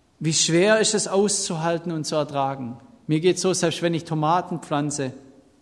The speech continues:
und steck Liebe hinein, ich gieße sie, ich kümmere mich um sie und wenn sie dann nichts werden, wenn keine Frucht entsteht,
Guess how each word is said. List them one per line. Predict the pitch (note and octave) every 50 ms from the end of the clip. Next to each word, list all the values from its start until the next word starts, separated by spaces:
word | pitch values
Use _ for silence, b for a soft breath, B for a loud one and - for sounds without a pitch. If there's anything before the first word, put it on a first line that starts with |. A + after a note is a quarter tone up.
| - _ _ -
und | C3 B2+ A#2+ - - -
steck | - - - D#3+ D3+ D3 D3 - - - - - - -
Liebe | C#3+ D3 F3 G#3+ A3 G#3+ G#3
hinein, | E3+ D#3 E3+ E3 D#3+ D3+ D3+ D3 D3 D3 C#3+ D3 C#3+
ich | B2 - - -
gieße | - F3+ F#3 F3+ F3+
sie, | - F#3 F3 D#3+
ich | D3 - -
kümmere | - F#3+ F3 E3 D#3+
mich | D#3 C#3 D3
um | C#3+ C3+
sie | - - C#3 C3+
und | C3 C3
wenn | C3 B2+
sie | A#2+ C#3 C3
dann | C#3+ C#3+ D#3
nichts | E3+ F3 - - -
werden, | C#3 C3+ C#3 C3 C3 B2
wenn | B2 B2
keine | B2 C#3 C#3 C#3 C3+
Frucht | B2+ - D3+ C3+ - -
entsteht, | - C3 B2 - - C3 B2+ B2 -